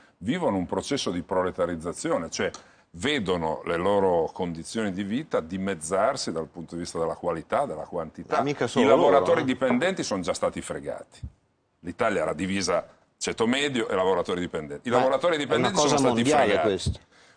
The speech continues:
Speaker 1: Beh, in Italia ancora di più, perché se guardiamo appunto questa, eh, colonizzazione che viene prodotta lì, io credo ad esempio che Monti, non, non metto il punto interrogativo come,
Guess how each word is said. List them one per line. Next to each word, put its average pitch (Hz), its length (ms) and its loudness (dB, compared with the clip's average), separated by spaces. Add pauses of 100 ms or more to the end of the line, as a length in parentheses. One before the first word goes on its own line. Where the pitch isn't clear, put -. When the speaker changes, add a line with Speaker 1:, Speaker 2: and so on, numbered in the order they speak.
Speaker 1:
Beh, 202 180 -8
in 156 120 -4
Italia 185 400 -2
ancora 123 320 0
di 107 140 0
più, 175 300 -4
perché 90 260 -6
se - 120 -6
guardiamo 107 440 0
appunto 123 400 -2
questa, 98 500 -4 (400)
eh, - 480 -8
colonizzazione 113 1040 0
che 87 60 -4
viene 90 240 -4
prodotta 90 420 -4
lì, 90 120 -4
io 165 160 -2
credo 117 340 -2
ad 113 80 -4
esempio 101 340 -6
che 95 120 -4
Monti, 90 580 -4
non, 92 220 -8
non 95 160 -4
metto 131 300 -2
il 82 60 -6
punto 87 300 -12
interrogativo 85 760 -6
come, 80 400 -6